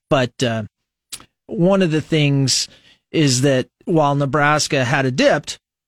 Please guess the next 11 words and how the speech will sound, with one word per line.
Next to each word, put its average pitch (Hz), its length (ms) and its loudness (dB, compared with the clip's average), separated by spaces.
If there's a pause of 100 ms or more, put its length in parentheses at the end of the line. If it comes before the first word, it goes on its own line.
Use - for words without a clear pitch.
(800)
um, 135 460 0
we're, 175 300 0
we're 165 180 2
better 175 420 2
off 147 280 0
than 139 140 -2
our 117 140 -2
peers 147 400 0
around 120 320 0
the 113 80 -2
nation. 113 640 -2